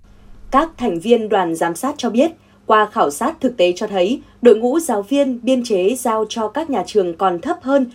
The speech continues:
so với biên chế định mức của ngành giáo dục. Việc tuyển giáo viên đối với các môn học tích hợp còn gặp khó khăn. Tình trạng thiếu giáo viên cục bộ đã gây ra rất nhiều bất cập trong thời gian qua. Ông Phan Viết Lượng,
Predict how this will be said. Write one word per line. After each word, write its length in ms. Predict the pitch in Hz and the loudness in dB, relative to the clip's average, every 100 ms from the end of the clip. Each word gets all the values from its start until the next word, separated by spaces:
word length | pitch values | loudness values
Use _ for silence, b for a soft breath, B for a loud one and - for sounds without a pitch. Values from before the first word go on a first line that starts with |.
| - | -10
so 240 | - 214 | -2 -2
với 260 | 196 180 190 | 0 -2 2
biên 200 | 233 233 | 2 2
chế 160 | 202 | 0
định 180 | 202 226 | -2 -2
mức 160 | 302 330 - | -2 -4 -2
của 200 | 220 156 | 2 2
ngành 280 | 156 170 160 | 0 -4 -4
giáo 160 | 175 | -4
dục. 260 | - 262 - B B B - | 4 2 2 B B B 4
Việc 240 | 262 240 - | 4 4 2
tuyển 260 | 247 170 | 2 2
giáo 220 | 165 202 | -4 -4
viên 340 | 196 277 277 214 | -2 0 0 4
đối 120 | 196 | 2
với 160 | 196 190 | 2 -2
các 200 | 302 277 | -2 -2
môn 140 | 233 | -4
học 240 | 214 185 - | -2 -6 -4
tích 200 | 330 240 | -6 0
hợp 180 | 196 - | -2 -2
còn 280 | - 185 160 | -2 -2 0
gặp 180 | 156 156 | -4 -4
khó 100 | - | -4
khăn. 300 | 165 226 233 208 b b b | -4 -2 -4 -6 b b b
Tình 200 | 214 156 | 2 2
trạng 300 | 143 185 - | -4 -6 -6
thiếu 180 | 185 180 | -2 -2
giáo 180 | 170 180 | 0 -4
viên 220 | 226 208 | -4 -2
cục 180 | 202 - | -2 2
bộ 220 | 202 - B - | 2 2 B -4
đã 220 | 185 214 | -4 -2
gây 160 | 233 208 | -2 -2
ra 220 | 214 202 | -2 -4
rất 200 | 294 330 | -4 -2
nhiều 140 | 247 | -2
bất 200 | 180 - | -2 -2
cập 180 | 226 - - | -2 -2 -6
trong 260 | 214 196 | -6 -6
thời 180 | 190 160 | -4 -6
gian 180 | 180 180 | -4 -6
qua. 260 | 208 202 - b b b b | -6 -6 -10 b b b b
Ông 240 | 208 202 | 0 0
Phan 220 | 196 208 | -2 -4
Viết 180 | 190 302 | -2 -2
Lượng, 260 | 254 240 | 2 2